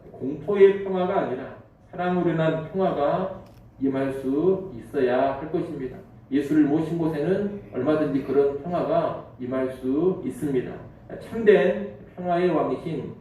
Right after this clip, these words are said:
예수를 믿고 모시는 가운데 오늘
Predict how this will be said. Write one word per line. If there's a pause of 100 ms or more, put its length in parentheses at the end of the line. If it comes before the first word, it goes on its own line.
(120)
예수를
믿고
모시는
가운데 (160)
오늘